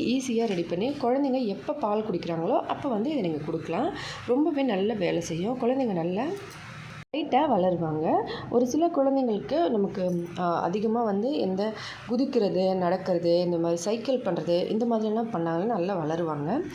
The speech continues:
ஒரு சில குழந்தைங்க அதெல்லாம் இன்ட்ரெஸ்ட் இருக்க மாட்டாங்க. வ-, அதனால இருக்கும் குழந்தைங்களுக்கு நீங்க இந்த மாதிரி வந்து செஞ்சு கொடுக்கலாம்.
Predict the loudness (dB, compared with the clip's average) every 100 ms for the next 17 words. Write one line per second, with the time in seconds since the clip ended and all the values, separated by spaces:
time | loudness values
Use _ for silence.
0 | -10 -12 -2 0 2 0 2 4 4 2
1 | 2 2 2 0 -2 -4 -4 -4 -4 -4
2 | -2 -2 0 0 2 2 2 0 0 0
3 | 0 0 0 0 -2 -4 -6 -6 -2 -2
4 | 0 -2 0 0 2 2 2 0 0 0
5 | 0 -2 0 -2 -2 -4 -4 0 0